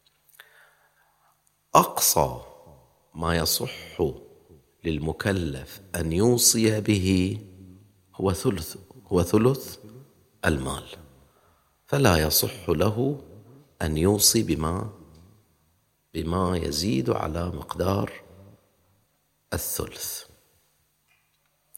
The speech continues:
طبعًا المقصود من الثلث هو الثلث من مجموع المال المنقول وغير المنقول،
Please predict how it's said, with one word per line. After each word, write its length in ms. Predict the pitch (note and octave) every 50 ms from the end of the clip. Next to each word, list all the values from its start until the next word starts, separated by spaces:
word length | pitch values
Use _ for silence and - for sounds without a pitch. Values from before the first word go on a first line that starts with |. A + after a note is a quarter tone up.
| _ - - _ _ _ _ _ _ _ _
طبعًا 440 | - C3 B2+ B2+ B2+ C3+ C#3+ D3 C#3 - - - - - - - -
المقصود 420 | E2+ - - - - C#3 C3+ B2+
من 100 | C3 C3
الثلث 480 | B2+ A#2 - - - D#3+ D3+ - - -
هو 280 | - F#2+ F#2 F2 F2 - - -
الثلث 760 | F#2 F2+ - - - - - - - D#3 E3 D#3+ - - -
من 220 | G2+ F#2+ E2+ E2
مجموع 480 | E2+ F2 F2 E2 F#2 A2 C3+ C#3+ C#3 B2
المال 500 | G#2+ F2+ E2 E2 F2+ D#2+ D#2 D2 - - - - - - - - _ _ _ _ _ _ _ _ _ _ _ _ _ _ _ _ _ _ _ _ -
المنقول 920 | F2 E2 E2 F2 F2 F2 - - - C#3 D3 D#3+ F3+ F3 F3 - - - - - D3 D#3+ F3 - - - _ _ _ _ _ _ _ _ _ _ _ _ _ _ _ _ _ _ _ _ _ -
وغير 320 | F2+ F2 G#2 G#2 F2+ D2+
المنقول، 640 | C#2+ C#2+ C#2 C2 C2 C2 - - - - - B1